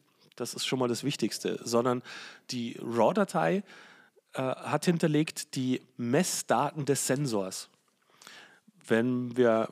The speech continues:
äh, von diesen, äh, sechsundzwanzig Millionen oder noch mehr Einzelpixeln, äh, uns jetzt mal nur einen hernehmen, äh, an sich, äh, ist das, was der Sensor misst, erstmal ein analoges Signal, nämlich, äh, Licht.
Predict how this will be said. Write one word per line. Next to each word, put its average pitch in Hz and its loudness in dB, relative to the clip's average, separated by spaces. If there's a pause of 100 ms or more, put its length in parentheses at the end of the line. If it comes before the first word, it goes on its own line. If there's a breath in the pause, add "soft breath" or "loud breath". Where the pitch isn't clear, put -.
äh, 110 -4
von 135 -2
diesen, 120 -2
äh, 113 0
sechsundzwanzig 139 -2
Millionen 131 2
oder 117 4
noch 127 0
mehr 131 4 (120)
Einzelpixeln, 156 0 (400 loud breath)
äh, 123 0 (440)
uns 156 0
jetzt 151 0
mal 131 4
nur 143 2
einen 165 4
hernehmen, 147 2 (140)
äh, 135 -2
an 127 0
sich, 156 -4
äh, 131 -2
ist - -4
das, 165 2
was 156 0
der 120 2
Sensor 127 2
misst, 135 2
erstmal 139 0
ein 120 -4
analoges 123 -2
Signal, 113 2
nämlich, 101 -4
äh, 101 -4 (460)
Licht. - -4